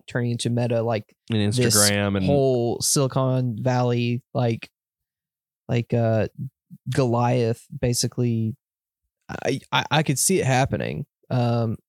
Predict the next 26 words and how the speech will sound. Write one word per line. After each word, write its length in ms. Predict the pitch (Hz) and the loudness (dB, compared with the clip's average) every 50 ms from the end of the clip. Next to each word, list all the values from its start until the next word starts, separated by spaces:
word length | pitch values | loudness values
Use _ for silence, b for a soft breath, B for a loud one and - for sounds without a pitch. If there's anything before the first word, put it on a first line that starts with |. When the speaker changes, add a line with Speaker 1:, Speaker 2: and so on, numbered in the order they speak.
| _ _ _ _ _ _ - | _ _ _ _ _ _ -4
Speaker 1:
I 80 | 120 123 | -2 0
don't 120 | 117 107 | 0 2
know 80 | 117 113 | 0 0
if 120 | 104 - 117 | 0 0 -2
it'd 120 | 113 113 | -2 0
be 100 | 92 82 | -2 -4
enjoyable. 720 | 78 80 - 104 123 139 156 139 123 120 123 127 147 - _ _ _ _ _ _ _ _ _ _ _ _ _ - | -4 -2 -2 0 0 2 0 0 0 0 0 0 -2 -4 _ _ _ _ _ _ _ _ _ _ _ _ _ -4
Um, 580 | - 123 120 120 117 110 104 98 98 104 160 175 _ _ _ _ _ _ _ _ _ _ _ _ _ - | -2 0 0 2 0 0 0 -2 -4 -6 -8 -10 _ _ _ _ _ _ _ _ _ _ _ _ _ -4
I 60 | - 127 | -2 -2
don't 120 | 127 127 | 0 0
know 60 | 127 120 | 0 0
if 80 | - | 0
there 100 | - 135 | 0 0
would 140 | 123 117 113 | 0 2 0
be 200 | 120 123 120 117 | 0 2 2 0
the 160 | 110 113 117 | 0 0 -2
separation 800 | 113 - - 139 117 - 123 120 113 117 123 - - - 120 117 | -2 0 0 -2 -2 -2 -2 0 0 0 0 -2 -2 -2 -2 -2
and 220 | 117 113 110 113 | -2 -4 -4 -4
distance 540 | - 117 117 - - - 120 117 117 - - | -2 -2 -2 -2 -2 -4 -4 -4 -4 -6 -6
that 300 | - 120 120 113 107 - | -4 -2 0 0 -2 -2
we 160 | - 127 127 123 | -2 -2 -2 0
had 280 | 127 117 120 117 110 - | 0 0 0 -2 -2 -2
with 160 | 117 - 123 | -4 -4 -4
Social 320 | - - 127 127 - - 120 | -4 -4 -4 -4 -4 -4 -4
Network 360 | 120 101 95 120 120 - - | -2 -2 -2 -2 -4 -4 -4
whenever 500 | 120 120 120 117 - 123 120 117 127 | -4 -2 -2 -2 -2 -2 -4 -4 -4